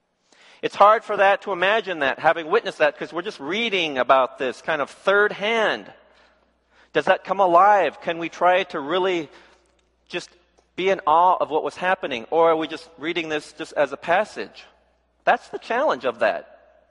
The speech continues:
But what we do have is Christ's finished work on the cross that we're in the,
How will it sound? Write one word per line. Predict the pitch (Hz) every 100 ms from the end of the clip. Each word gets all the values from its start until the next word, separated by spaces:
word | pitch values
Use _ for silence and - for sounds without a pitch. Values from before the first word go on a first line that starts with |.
| _ _ _ _ _ _ _ _ _ _ _ _ - _ _ 160
But | 160
what | 185 190
we | 190 165
do | - 233 285
have | 190 170 160 156 - 160
is | 170 185 180 -
Christ's | - 202 196 196 -
finished | - 202 185 -
work | 175 175
on | 156
the | 123
cross | - 233 233 220 - - - _ _ _ _ _ _ _ _ _ _ _ _ _ _ _ _ _ _ _ _ _ _ _ _ _ _ _ _ _ _ _ _ _ _ _ _ -
that | 156
we're | 165 165
in | 180
the, | 165